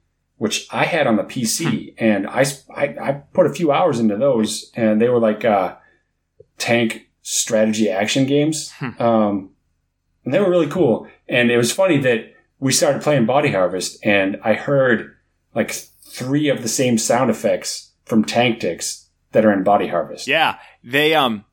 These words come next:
Speaker 1: Yeah.
Speaker 2: they, there's another s-, they u-, reuse sounds that they, they, they used in the original G T A too, I think. The, um,
Speaker 1: Probably,
Speaker 2: the,
Speaker 1: yeah.
Speaker 2: I think the ice cream noise, I think, is in those. The ice cream music is in those games.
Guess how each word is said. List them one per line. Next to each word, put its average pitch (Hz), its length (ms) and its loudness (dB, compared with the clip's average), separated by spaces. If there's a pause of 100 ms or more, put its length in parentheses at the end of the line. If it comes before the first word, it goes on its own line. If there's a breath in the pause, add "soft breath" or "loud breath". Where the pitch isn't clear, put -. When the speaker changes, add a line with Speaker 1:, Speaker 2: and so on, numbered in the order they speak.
(180)
Speaker 1:
Yeah. 104 260 0
Speaker 2:
they, 143 600 0 (420)
there's 143 240 -2
another 143 360 0
s-, 170 120 -2
they 139 140 -2
u-, 135 240 -4
reuse 160 320 -2
sounds 160 420 0
that 143 140 -4
they, 127 280 -2 (100)
they, 120 180 -2
they 117 160 -6
used 127 360 2
in 123 120 0
the 117 100 0
original 123 340 -2
G 131 240 -4
T 113 240 -6
A 113 200 2
too, 117 300 -6
I 90 100 -8
think. - 840 -6 (460 soft breath)
The, 107 260 -4
um, 90 400 -6
Speaker 1:
Probably, 107 340 2
Speaker 2:
the, 90 80 -4
Speaker 1:
yeah. 98 140 4
Speaker 2:
I - 60 0
think 127 160 -12
the 117 200 -8
ice 127 240 0
cream 110 380 -2
noise, 92 460 -2
I - 60 -18
think, 165 600 -2
is 110 160 -6
in 104 140 -10
those. 104 280 -6
The 98 80 -2
ice 151 200 2
cream 135 200 0
music 104 400 -4
is 98 140 -10
in 101 140 -10
those 120 260 2
games. 87 540 -6